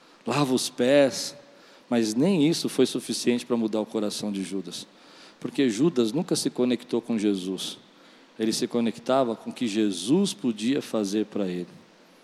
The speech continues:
E aqui tá a chave para você. Preste atenção. A chave tá aqui. Geazi não estava conectado com Eliseu.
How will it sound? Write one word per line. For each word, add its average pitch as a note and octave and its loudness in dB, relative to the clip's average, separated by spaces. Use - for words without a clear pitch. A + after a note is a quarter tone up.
E A2+ 2
aqui C#3 2
tá D#3 0
a A#2+ -2
chave G2 -4
para F#2+ -6
você. F2+ -6
Preste A2+ 2
atenção. A#2 -2
A A#2 0
chave D3 0
tá A2 -4
aqui. F#2 -10
Geazi C3+ 2
não F3 0
estava C#3+ 0
conectado B2+ 0
com C3 -2
Eliseu. A2 0